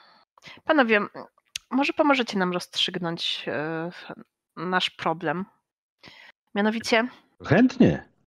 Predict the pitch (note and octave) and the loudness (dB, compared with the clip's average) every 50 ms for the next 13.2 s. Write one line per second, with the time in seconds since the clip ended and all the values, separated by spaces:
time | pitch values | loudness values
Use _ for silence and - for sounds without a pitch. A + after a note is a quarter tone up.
0 | _ _ _ _ - F#3+ - - G3+ G3 G#3 G3+ F#3+ F3+ - - - - - - | _ _ _ _ -14 -8 -4 -4 -2 0 0 2 2 0 0 -4 -10 -10 -8 -8
1 | F#3 F#3 - F#3 F#3 - F#3 E3 D#3+ - - F#3 G#3+ - _ _ _ _ _ _ | -8 -6 -8 -10 -8 -6 -6 -8 -6 -4 -2 -2 -2 -2 _ _ _ _ _ _
2 | _ _ _ _ _ _ _ _ _ _ _ - G#2+ G2 E2+ E2+ A2 E3 A3+ A#3 | _ _ _ _ _ _ _ _ _ _ _ 0 2 2 4 6 8 8 8 6
3 | - _ _ _ _ _ _ _ _ _ _ _ _ _ _ _ _ _ - - | 4 _ _ _ _ _ _ _ _ _ _ _ _ _ _ _ _ _ -4 2
4 | - E4+ F4 D4 A#3 A#3 C4+ - C4 A#3+ A#3 A#3+ A#3+ B3 B3+ B3 A#3 A#3 A3+ A3+ | 4 6 6 6 6 4 2 2 2 2 2 2 2 4 4 6 6 4 4 0
5 | - - - - - - A3+ G#3+ G#3 G3 E3+ E3+ E3 G3+ B3+ - - G3+ - G3+ | -2 -4 -12 -14 -12 -10 -6 -2 0 0 0 0 -2 -6 -8 -10 -8 -6 -4 -4
6 | G3+ - - - - - - - - - F3 F3+ F#3 F#3 D3+ C#3+ D3+ E3+ G#3 B3+ | -2 -2 -4 -4 -6 -14 -14 -14 -12 -12 -12 -10 -8 -8 -8 -8 -4 -4 -4 -4
7 | D#4 D4+ - - _ - F3+ F3+ F3+ F#3 F#3 F#3 F#3+ F#3 F#3 F#3+ F#3+ G3 G3 - | -4 -6 -10 -8 _ -2 0 2 2 2 2 2 2 2 2 2 0 0 -4 -6
8 | - _ _ _ - G#3 G3+ G3+ G3+ G3+ - _ _ _ _ _ _ _ _ _ | -8 _ _ _ -4 -2 0 2 2 0 0 _ _ _ _ _ _ _ _ _
9 | _ - F#3+ F#3 E3 D#3 B2 - G3+ - - - - B3+ - _ - G#3+ - - | _ 2 4 4 4 4 0 -4 -8 -10 -14 -18 -20 -20 -14 _ -10 -8 -6 -6
10 | A3+ G#3+ G#3 F#3 F3+ F3+ F#3+ G#3+ - _ _ - - - _ _ _ _ _ _ | -4 -2 -2 0 0 0 0 -2 -6 _ _ -20 -20 -20 _ _ _ _ _ _
11 | _ _ _ _ _ _ _ _ _ _ _ _ _ _ _ _ - F#3+ G3+ - | _ _ _ _ _ _ _ _ _ _ _ _ _ _ _ _ -10 -8 -6 -4
12 | - G#3 G#3 G3+ - - - A#3+ G#3 G3 - G3+ F#3+ F#3 F#3+ A3+ A3+ C#4+ B3+ G3+ | -4 -2 -2 -4 -4 -4 -4 -2 -2 -2 -2 -2 -2 -2 -2 0 2 2 2 2
13 | F3+ E3+ D#3 | 0 -4 -8